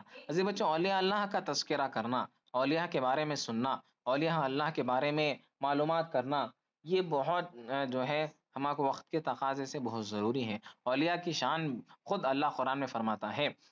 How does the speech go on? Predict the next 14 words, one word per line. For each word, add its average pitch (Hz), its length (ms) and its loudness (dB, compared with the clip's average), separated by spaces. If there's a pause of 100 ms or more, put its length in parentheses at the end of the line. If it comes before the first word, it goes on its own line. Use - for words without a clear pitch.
(120)
"अला 156 260 2
इन्ना 151 320 0
औलिया 127 420 2
अल्लाहि 123 440 0
ला 113 180 0
खौफुन 139 420 -2
अलैहिम 107 640 -2 (320)
व 110 60 0
ला 123 200 2
हुम 143 200 -2
यहज़नून", 139 580 0 (240)
आगाह 143 260 2
हो 180 180 2
जाओ 175 360 0